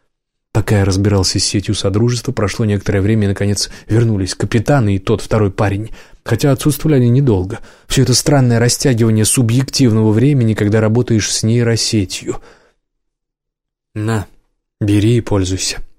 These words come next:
сказал капитан, передавая мне две небольшие флешки, которые они сами называют чипами, и считыватель под них.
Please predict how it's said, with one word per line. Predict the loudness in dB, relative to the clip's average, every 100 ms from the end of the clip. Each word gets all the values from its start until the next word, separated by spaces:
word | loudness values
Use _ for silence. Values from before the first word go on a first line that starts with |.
| -4
сказал | -2 0 -2
капитан, | -4 -4 -2 0
передавая | 0 0 2 2
мне | 0 0
две | 0 0 0 0
небольшие | -2 0 0 -2 -2 -2
флешки, | 0 -2 -2 -4 -8 -12 -8
которые | -4 0 0
они | 0 0
сами | 0 0 0
называют | 0 0 0 -2
чипами, | -4 -4 -2 -2 -2 -6 -10 -2
и |
считыватель | -2 0 -2 -2 -2 -2 -2
под | -2 -2
них. | -2 -6